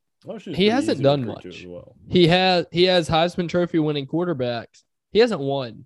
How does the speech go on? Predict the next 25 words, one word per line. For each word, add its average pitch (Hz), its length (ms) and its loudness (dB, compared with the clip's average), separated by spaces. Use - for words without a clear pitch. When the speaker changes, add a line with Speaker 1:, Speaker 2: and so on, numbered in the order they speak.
Speaker 2:
though. 113 360 -4
Like, 139 200 0
every 185 240 2
time 185 180 -2
he 175 60 -2
gets 160 220 -4
to 165 80 -14
the 151 100 -6
playoffs, 165 520 -4
he 151 120 -4
gets 139 340 -2
absolutely 127 600 -4
run. 110 420 -12
He 147 100 2
almost 165 300 4
got 156 180 2
beat 143 160 2
by 131 160 0
Kansas 123 480 -6
this 104 240 -16
year. 123 260 -14
He's 147 220 0
the 143 160 0
lowest 147 400 0
ranked 143 400 -8